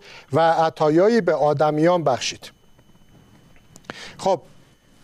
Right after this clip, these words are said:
خداوند سخاوتمنده و خدا می‌خواد که، اه،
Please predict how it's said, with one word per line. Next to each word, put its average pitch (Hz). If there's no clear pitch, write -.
خداوند 202
سخاوتمنده 170
و 175
خدا 175
می‌خواد 233
که، 226
اه، 156